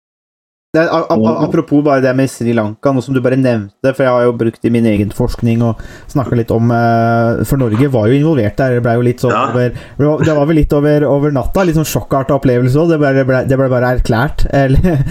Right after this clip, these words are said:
Speaker 1: <laughs> fra, eh, fra Lankes-, eh, fra Sri Lanka da, og tamilske tigre om at Norge skal, dere skulle være med i prosessen, og så,
Speaker 2: Ja.
Speaker 1: og så startet man, men jeg husker, eh, jeg snakket en del med, eh, i doktorgradsarbeidet mitt med Vidar Helgesen, eh, og Erik
Speaker 2: Mm.
Speaker 1: Solheim, som også var nede der.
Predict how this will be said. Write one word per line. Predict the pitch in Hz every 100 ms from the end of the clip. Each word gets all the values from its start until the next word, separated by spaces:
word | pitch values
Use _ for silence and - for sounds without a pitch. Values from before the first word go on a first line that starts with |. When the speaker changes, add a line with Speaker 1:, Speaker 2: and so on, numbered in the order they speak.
| -
Speaker 1:
<laughs> | -
fra, | 147 139 135
eh, | 139 135 131 131 123
fra | 135 127
Lankes-, | 127 123 120 113 -
eh, | 131 123 127
fra | - 127
Sri | 131 127 117
Lanka | 123 107 -
da, | 196 165
og |
tamilske | 147 127 110 -
tigre | 123 117
om | 135
at | 135
Norge | 120 107 123
skal, | 139
dere | 127 123
skulle | - 135 -
være | 151 120 113
med | 113
i | 120
prosessen, | 120 123 107 - 180
og | 165
så, | 151 - - 120
Speaker 2:
Ja. | 113
Speaker 1:
og |
så | 147
startet | 180 165 123 127
man, | 156 202
men | 196
jeg | 196
husker, | 165 180 185 - - -
eh, | 170 175 175
jeg | 175 185
snakket | 156 156
en | 143
del | 139
med, | 147 147 143 143 - -
eh, | 143 139 139
i |
doktorgradsarbeidet | 131 120 - 123 120 135 123 120
mitt | 135 -
med | 135
Vidar | 117 123
Helgesen, | 120 98 98 127 131 - -
eh, | 127 123
og | 127
Erik | 113 -
Speaker 2:
Mm. | 123
Speaker 1:
Solheim, | 113 131 143
som | 156 131
også | 123 123 127
var | 113 110
nede | 127 110 101
der. | 107 170 175